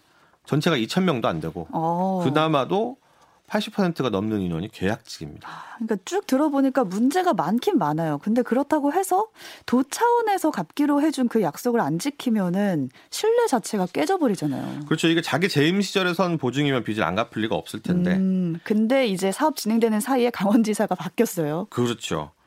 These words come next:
Speaker 1: 이 보증을 최문순 전 지사가 섰단 말이에요.
Speaker 2: 음.
Speaker 1: 서울시도 보면은 이제 박원순 시장 때 만들어진 조례, 이런 것들은 오세훈 시장이 되면서 막 많이 고쳐지고 있거든요.
Speaker 2: 네.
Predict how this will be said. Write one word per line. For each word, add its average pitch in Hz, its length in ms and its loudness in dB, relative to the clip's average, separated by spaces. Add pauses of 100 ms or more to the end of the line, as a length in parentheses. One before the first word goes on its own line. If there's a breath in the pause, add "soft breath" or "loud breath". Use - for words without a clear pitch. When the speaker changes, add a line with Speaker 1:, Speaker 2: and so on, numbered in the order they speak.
(400 soft breath)
Speaker 1:
이 156 100 0
보증을 170 380 2
최문순 269 460 0
전 123 160 0
지사가 101 180 -2
섰단 110 280 -2
말이에요. 90 260 0
Speaker 2:
음. 165 500 -2
Speaker 1:
서울시도 190 540 0
보면은 147 440 0
이제 123 100 -4
박원순 131 400 0
시장 135 300 -2
때 110 280 0
만들어진 98 400 0
조례, 101 260 -2
이런 92 200 -2
것들은 101 360 -6
오세훈 98 300 -4
시장이 104 220 -4
되면서 90 360 -4
막 92 220 -6
많이 92 180 -4
고쳐지고 98 440 -6
있거든요. 82 400 -6
Speaker 2:
네. 151 440 -4